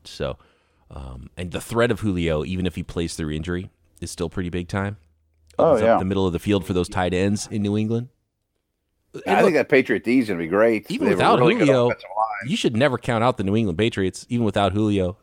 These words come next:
Speaker 1: You know, nobody
Speaker 2: No.
Speaker 1: should be surprised if the Patriots win that division this year.
Speaker 2: I, I mean, uh, I kinda look at the New England and think they'll end, somehow they'll end up with ten wins and in the playoffs and be hard to get out, even without Julio.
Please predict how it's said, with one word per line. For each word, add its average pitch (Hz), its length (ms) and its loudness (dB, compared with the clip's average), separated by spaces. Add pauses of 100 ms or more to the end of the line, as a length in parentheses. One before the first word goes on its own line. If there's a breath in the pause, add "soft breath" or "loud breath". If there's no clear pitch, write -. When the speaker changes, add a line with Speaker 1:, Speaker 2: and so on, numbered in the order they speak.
Speaker 1:
You 98 140 -2
know, 95 140 0
nobody 104 280 4
Speaker 2:
No. 113 60 6
Speaker 1:
should 110 100 -4
be 104 80 -4
surprised 107 420 0
if 87 60 -6
the 80 60 -12
Patriots 101 400 -4
win 95 140 0
that 85 120 0
division 80 340 -2
this 73 160 -12
year. - 120 -16 (680)
Speaker 2:
I, 110 140 4
I 156 60 8
mean, 120 360 6
uh, 101 260 2
I 113 140 4
kinda 190 220 8
look 180 160 2
at 160 40 -4
the 139 60 -2
New 147 140 8
England 151 320 6
and 127 120 6
think 135 440 4 (800)
they'll 147 200 8
end, 143 160 4
somehow 160 520 8
they'll 139 200 8
end 135 160 4
up 127 200 4 (140)
with 120 160 -4
ten 131 260 4
wins 120 680 2
and 107 320 0
in 117 80 4
the 113 100 4
playoffs 107 680 2 (100)
and 104 360 0
be 104 100 -2
hard 98 220 2
to 92 80 -6
get 92 120 0
out, 80 200 0 (400)
even 123 260 2
without 104 260 4
Julio. 67 280 -12